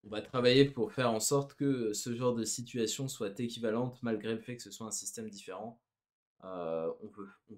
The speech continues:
veut que, euh, quand on joue le même contrat, il y ait les mêmes défenses.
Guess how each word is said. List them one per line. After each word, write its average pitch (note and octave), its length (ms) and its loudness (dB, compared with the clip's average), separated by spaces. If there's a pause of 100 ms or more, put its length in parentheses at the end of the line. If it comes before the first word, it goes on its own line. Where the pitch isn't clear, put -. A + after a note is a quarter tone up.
veut C3 160 -4
que, C3 160 -10
euh, A2+ 340 2
quand G2 180 -14
on A2 60 -10
joue A2+ 140 -14
le A2+ 60 -4
même A#2+ 180 0
contrat, A#2 480 -2
il G2 120 -4
y G2+ 60 -2
ait G2+ 40 -2
les G#2 80 0
mêmes G#2+ 200 -6
défenses. G2 580 -8